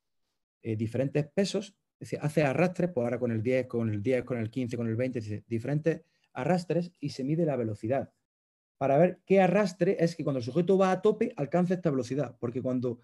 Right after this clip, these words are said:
alcanza esa velocidad está alcanzando ese valor de potencia. Eso sí lo queremos determinar de manera precisa, individual. Imagínate que alguno me diga, "Sí, pero yo no puedo estar haciendo un test incremental, no tengo manera de estar midiendo la velocidad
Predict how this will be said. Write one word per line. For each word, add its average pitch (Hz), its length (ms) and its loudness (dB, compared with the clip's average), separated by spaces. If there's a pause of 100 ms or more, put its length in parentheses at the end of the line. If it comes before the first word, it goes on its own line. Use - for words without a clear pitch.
(120)
alcanza 165 380 2
esa 202 120 0
velocidad 202 500 4 (520)
está 143 180 -4
alcanzando 180 640 0 (460)
ese 175 180 0
valor 135 220 0
de 123 80 0
potencia. 110 440 -8 (1080)
Eso 156 160 0
sí 202 80 2
lo 175 100 4
queremos 151 240 0
determinar 165 400 2
de 147 100 -2
manera 147 480 -2 (300)
precisa, 196 720 0
individual. 135 580 0
Imagínate 165 440 2
que 160 60 0
alguno 156 220 4
me 147 80 2
diga, 120 160 -2
"Sí, 151 160 -2
pero 131 160 -2
yo 135 100 -2
no 151 120 0
puedo 139 160 0
estar 127 160 -4
haciendo 127 260 -2
un 123 180 -4
test 135 320 -2
incremental, 123 720 -2
no 135 140 -4
tengo 131 220 -4
manera 131 200 -4
de 127 60 -2
estar 127 220 -6
midiendo 127 500 -4 (360)
la 131 200 0
velocidad 127 680 0